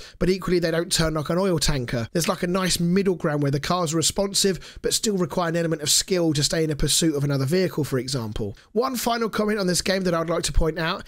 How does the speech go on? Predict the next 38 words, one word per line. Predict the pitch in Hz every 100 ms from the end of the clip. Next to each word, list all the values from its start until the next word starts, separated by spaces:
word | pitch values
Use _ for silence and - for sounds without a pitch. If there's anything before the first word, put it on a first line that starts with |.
| - -
is | 190
that | 180 226
I |
really | 269 240 254
feel | 214 - 214
like | 185
this | 202 -
game | 190 170
could | - 190
be | - 175
a |
hit | 147 - 165 -
on | 151
the | 135
Steam | - 156 143
Deck. | 110 110 - -
I | 202
have | 208
many | 233 247 254
games | 214 220 185 165
that |
I | 175
play | - 175
almost | 180 165 143
exclusively | 180 - 190 175 175 156
on | 147 143
mine | 143 156 214 208 - -
because | 180 190
they're | 196
just | 202 - -
so | 202 208
good | 170 185
to | 180
play | - 165
on | 156
a |
handheld | 147 156 151 147 139
device. | 147 170 131 -